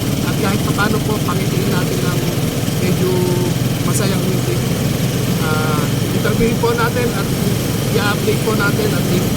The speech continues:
malapit na kami huminto, pero kami nais pa tayo. Pero kami natin ang pera na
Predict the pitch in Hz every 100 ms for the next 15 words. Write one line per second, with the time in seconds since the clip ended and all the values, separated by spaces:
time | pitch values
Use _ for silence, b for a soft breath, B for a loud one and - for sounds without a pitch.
0 | - - - - - - - - - 208
1 | - - - - - - - - - -
2 | - - - - - - - - - -
3 | - - - - - 214 220 - - -
4 | - - - - -